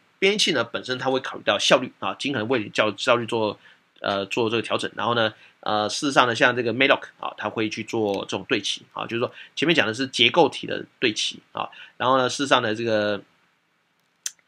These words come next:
这个 malloc 呢，其实它会对齐这个部分啊。<clears throat> 好，那甚至呢，在六十四位的架构呢，它会对齐十六个 byte。哎，这个听起来很奇怪，对不对？好，对齐十六个 byte。好，那你会好-，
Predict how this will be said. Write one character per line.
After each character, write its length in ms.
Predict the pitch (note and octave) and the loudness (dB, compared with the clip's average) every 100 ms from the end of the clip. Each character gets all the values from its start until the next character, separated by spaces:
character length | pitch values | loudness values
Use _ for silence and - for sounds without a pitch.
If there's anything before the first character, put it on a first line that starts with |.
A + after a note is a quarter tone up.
| _ _ _ _ | _ _ _ _
这 120 | - | -2
个 800 | B2+ B2 A#2+ B2 A#2+ A#2+ A#2 A2+ G#2+ | 4 4 4 4 4 4 2 0 2
malloc 360 | D#3 E3 D3 | 6 8 6
呢， 140 | A2+ G#2+ | 2 -2
其 80 | - | 2
实 60 | |
它 80 | A#2+ | 2
会 140 | A#2+ - - | 2 -4 -4
对 120 | C#3 | -2
齐 100 | A2 | -2
这 100 | A2+ | -4
个 60 | G#2+ | -8
部 100 | A2 | -4
分 140 | - - - | -6 -6 -14
啊。 100 | - _ F#3+ G#3+ | -14 _ -4 -2
<clears throat> 280 | D3+ _ - | -2 _ 2
好， 240 | C#3 - _ _ | 4 2 _ _
那 120 | - - | 0 4
甚 220 | B3 A#3 | 8 8
至 140 | A3+ | 8
呢， 460 | G#3+ F3+ E3+ E3 D#3 | 8 10 12 10 8
在 340 | C#3+ F3+ E3+ | 10 12 12
六 160 | D#3+ F#3+ | 12 8
十 60 | - | 6
四 200 | - F#3 | 2 4
位 80 | C#3+ | 4
的 80 | |
架 160 | C3 B2+ | 8 8
构 120 | B2 | 8
呢， 100 | G#2+ | 0
它 100 | G#2+ | 0
会 100 | A#2 | -2
对 160 | A2+ A2+ | 0 -2
齐 220 | - F#2+ | -4 -6
十 300 | - - A#2 | -8 -8 -2
六 120 | D3+ | -2
个 80 | D#3+ | -2
byte。 440 | - - - - - _ - | 0 -2 -2 -16 -18 _ -2
哎， 320 | - F#3+ G#3 | 4 8 8
这 80 | F3 | 6
个 60 | F#3 | 4
听 120 | F#3 | 4
起 60 | D3+ | 4
来 180 | B2+ | 4
很 160 | C3 G#2+ | 0 -4
奇 160 | - B2+ | -4 4
怪， 140 | C#3 | 6
对 100 | C#3 | 8
不 60 | A2+ | 6
对？ 80 | |
好， 140 | G2+ G2 | 2 -6
对 160 | C3 | -2
齐 100 | A2 | -2
十 120 | G#2+ - | -4 -4
六 100 | B2 | -2
个 60 | |
byte。 220 | G#2+ A2 - _ | 0 -2 -2 _
好， 140 | - - - - - | -16 -14 -16 -18 2
那 80 | G3 | 6
你 80 | F#3+ | 8
会 80 | |
好-， 120 | G3 | 8